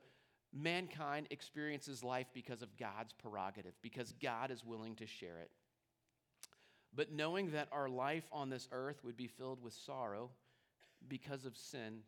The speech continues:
God graciously limits the number of years we'd be alive.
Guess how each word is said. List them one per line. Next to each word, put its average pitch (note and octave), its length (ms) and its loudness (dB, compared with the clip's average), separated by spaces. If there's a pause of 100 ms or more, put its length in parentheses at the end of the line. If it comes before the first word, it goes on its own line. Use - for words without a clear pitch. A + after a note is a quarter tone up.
(1000)
God E3 280 4
graciously C#3+ 640 0
limits A#2+ 380 2
the B2+ 80 -2
number B2 320 2
of A2+ 100 -2
years A#2 320 0
we'd A2+ 200 -4
be A2 120 -2
alive. G#2+ 400 0